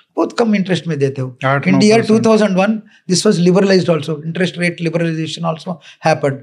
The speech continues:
Speaker 1: तो पर्पस के देख करके, सिक्योरिटी के देख कर-, करके आप बहुत ज़्यादा इन-, कम इंटरेस्ट में देते, लेकिन गरीब लोगों को नहीं, क्योंकि उनके पास सिक्योरिटी नहीं है, उनके पास पर्पस भी नहीं है, उनके पास से, अ, इनकम भी नहीं है।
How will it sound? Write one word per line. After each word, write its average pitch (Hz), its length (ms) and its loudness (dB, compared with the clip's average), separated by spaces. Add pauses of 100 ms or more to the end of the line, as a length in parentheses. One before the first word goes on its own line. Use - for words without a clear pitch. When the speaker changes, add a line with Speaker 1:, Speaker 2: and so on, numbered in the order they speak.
(460)
Speaker 1:
तो - 240 4
पर्पस 180 680 -2
के 233 80 2
देख 208 260 2
करके, 208 220 -2
सिक्योरिटी 208 460 -2
के 202 100 -4
देख 190 280 -2
कर-, 190 180 -6
करके 233 200 -4 (360)
आप - 280 -2
बहुत 202 200 4
ज़्यादा 190 480 4
इन-, 175 200 0
कम 226 140 4
इंटरेस्ट 190 340 0
में 170 80 -6
देते, 131 240 -4 (220)
लेकिन 240 280 0
गरीब 190 280 4
लोगों 170 200 2
को 233 100 -2
नहीं, 175 240 0 (560)
क्योंकि 165 240 -2
उनके 208 200 0
पास 190 200 0
सिक्योरिटी 214 400 -2
नहीं 196 160 0
है, 185 320 -6 (340)
उनके 175 200 2
पास 185 280 0
पर्पस 196 340 0
भी 226 100 4
नहीं 220 180 4
है, 185 280 0 (220)
उनके 196 200 -2
पास 190 300 2
से, 175 260 2
अ, 160 160 -4 (1080)
इनकम 254 320 4
भी 247 100 6
नहीं 196 240 4
है। 165 240 -2